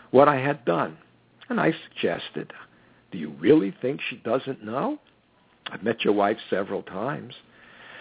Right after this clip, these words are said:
There is nothing unintelligent about that woman. She's very sharp, very insightful." And the conversation went on this way for a while. And the look of his face and the look of his demeanor,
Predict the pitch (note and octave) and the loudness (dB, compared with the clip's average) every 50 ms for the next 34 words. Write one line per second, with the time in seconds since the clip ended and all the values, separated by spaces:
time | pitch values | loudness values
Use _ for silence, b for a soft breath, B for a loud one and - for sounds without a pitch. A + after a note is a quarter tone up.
0 | B B B B A#2 A#2 A2 G#2 F2+ F#2 F#2+ G#2 - - G3+ - - B3+ A3+ G3+ | B B B B 6 6 6 6 2 -2 -2 4 4 4 4 4 2 2 4 6
1 | - F3 F#3+ F#3+ F#3+ F#3 - E3 F3+ G3 G#3 - - - G2 - - - - - | 6 6 6 6 2 2 2 4 4 6 4 4 2 0 -4 -4 -4 -8 -12 -12
2 | - - - - - B2 - - D3 D3+ D#3 D#3 D3+ F3+ A#3 D4 C4+ G3 - - | -12 -6 -6 -2 -2 -2 0 6 6 6 6 8 6 8 8 8 6 4 0 -4
3 | - - - - - _ - - - _ B B B B B B B B - - | -16 -20 -20 -20 -20 _ -20 -20 -20 _ B B B B B B B B 0 0
4 | - - G2+ G#2 G2 - - A2 B2+ C#3 E3 E3+ D#3 - - G3 G#3 A#3 A#3 - | 2 2 2 0 -2 2 6 8 8 8 8 6 2 2 0 2 2 2 2 2
5 | - - _ - - - - _ - - F#2+ G2+ C#3 D#3 D3 C#3 C#3 C#3+ C#3+ D3+ | -2 -6 _ -20 -20 -20 -20 _ -20 -16 -2 4 6 6 6 6 2 0 -4 -4
6 | - - G3 G3 G#3+ C4+ - - - - - - - _ _ _ _ _ _ _ | -4 -2 0 2 2 2 0 -4 -12 -14 -14 -16 -16 _ _ _ _ _ _ _
7 | _ _ _ _ _ _ _ _ _ _ _ - - B B B B B B B | _ _ _ _ _ _ _ _ _ _ _ -20 -20 B B B B B B B
8 | B B B B G3 G#3+ G#3 - A#3+ D4 D#4 D#4 E4 - - - G3+ F#3+ F3 - | B B B B 2 2 4 4 4 6 6 6 4 2 4 4 4 4 4 2
9 | F3+ E3+ C#3+ B2+ A#2+ G#2+ G#2 G2 F2 D#2+ D2+ D2+ - - F2 C#2+ C#2 C2+ - - | -4 -4 -4 -4 -2 -2 -2 -2 -2 -4 -6 -8 -6 -4 -4 -4 -4 -4 -4 -4
10 | D2+ C#2 C2+ C#2+ C#2 C2 C2+ - - - - - - - _ _ _ B B B | -2 -2 -2 -2 -4 -4 -4 -6 -8 -10 -12 -14 -20 -20 _ _ _ B B B
11 | B B B B B B B B - F3+ F#3+ F#3+ G3+ G#3 G#3 A3 D4 - - - | B B B B B B B B 6 6 10 10 8 8 8 6 4 4 6 4
12 | - A3 G#3+ F#3 - - - - D#3 C#3+ C3 C3+ - - - B2+ A#2 A2+ A2+ B2+ | 2 4 2 -4 -4 -10 -2 2 4 4 4 4 0 -4 -4 -2 0 0 2 2
13 | D#3+ E3+ - E3+ D#3 D#3+ C#3+ C3 C3+ - B2+ A#2+ B2 C3 B2+ A#2+ G2+ E2 F#2 F2+ | 2 2 2 0 0 0 -4 -2 0 0 0 2 2 0 0 0 -2 -4 -8 -10